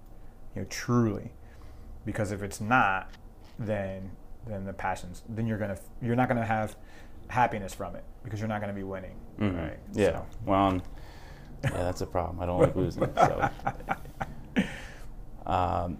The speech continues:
Speaker 2: so you've said this a couple times. I know we talked about it earlier, but just for everyone listening, what is flow coaching and what is flow state?
Speaker 1: Yeah, I mean, uh, flow is awesome, man. I, I will start with, uh, a couple resources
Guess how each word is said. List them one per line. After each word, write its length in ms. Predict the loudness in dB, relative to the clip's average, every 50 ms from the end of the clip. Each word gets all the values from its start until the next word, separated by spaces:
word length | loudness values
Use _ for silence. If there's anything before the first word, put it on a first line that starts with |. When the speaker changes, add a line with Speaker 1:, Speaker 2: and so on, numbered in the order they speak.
| -6 -4
Speaker 2:
so 160 | 4 6 8
you've 120 | 8 8 10
said 180 | 10 10 12
this 160 | 10 10 8
a 20 | 10
couple 200 | 8 8 8 8
times. 240 | 6 6 8 8 8
I 60 | 8
know 140 | 10 10 8
we 80 | 10
talked 220 | 10 8 8 8 8
about 160 | 8 8 8
it 40 | 8
earlier, 320 | 8 8 8 8 8 6
but 460 | 4 4 4 6 6 4 2 -2 -2
just 200 | 2 2 2 2
for 140 | 4 6 6
everyone 320 | 6 6 6 4 2 2
listening, 360 | 2 0 0 -2 -2 -2 2 4
what 140 | 6 6
is 320 | 6 6 4 2 0 -6 -10 -10 -12 -12 -14 -14 -14 -14 -12 -12 -12 -12 -12 -12 -12 -14 -14 -12 -12 -12 -12 -10
flow 240 | 4 8 8 8 10
coaching 560 | 8 6 6 4 4 2 -2 -2 0 -2 -2 -4 -8 -10 -8 -4
and 140 | -2 2 2
what 120 | 4 4
is 160 | 4 2 0 -2
flow 240 | -2 0 0 0
state? 340 | 0 -2 -4 -4 -6 -6 -8 -10 -12 -14 -14 -14 -8 2
Speaker 1:
Yeah, 240 | 6 10 10 10 10
I 40 | 8
mean, 280 | 4 2 4 4 4
uh, 340 | 4 6 6 6 6 6 2 -2 -8 -10
flow 260 | -4 6 10 10 10
is 80 | 12 12
awesome, 280 | 10 10 10 8 6 4
man. 240 | 4 2 2 4 6
I, 140 | 6 6 6 8 10
I 80 | 12 12
will 120 | 12 12
start 340 | 10 10 12 12 12 12 12
with, 200 | 10 8 8 8
uh, 420 | 8 8 8 8 8 6 4 2 0
a 60 | 6
couple 240 | 6 8 8 8 8
resources 680 | 8 4 4 6 6 6 6 4 2 -2 -2 -6 -10